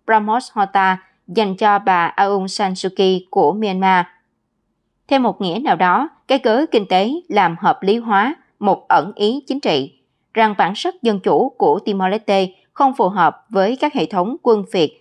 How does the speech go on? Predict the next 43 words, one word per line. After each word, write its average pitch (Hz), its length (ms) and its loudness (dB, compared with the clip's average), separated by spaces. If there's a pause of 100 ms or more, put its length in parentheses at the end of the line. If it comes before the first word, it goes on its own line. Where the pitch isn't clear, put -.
(140)
và 185 80 2
độc 165 300 -2
tài 170 280 0 (240)
ở 180 220 2
một 208 200 -4
số 214 220 -4
quốc 277 220 -4
gia 190 180 2
thành 160 260 -4
viên 185 220 -2
asean, 175 440 -2 (540)
và 208 100 2
nó 185 240 0
có 294 120 -2
khả 160 140 -2
năng 196 360 -6
gây 196 160 2
nguy 190 220 -4
hiểm 185 380 -4
cho 196 160 2
nguyên 180 240 -6
tắc 254 240 0 (140)
không 208 320 -2
can 185 220 0
thiệp 156 260 0
của 160 140 0
khối 214 360 0 (360)
vào 208 100 0
công 247 240 -2
việc - 220 -2
nội 165 160 0
bộ 156 260 2
của 156 220 -4
các - 220 -4
thành 151 180 -4
viên. 180 220 0 (720)
Trong 247 140 0
khi 226 240 2
những 214 420 -2
đồng 180 180 2
thuận 165 300 -2
đạt 170 200 0
được 170 240 0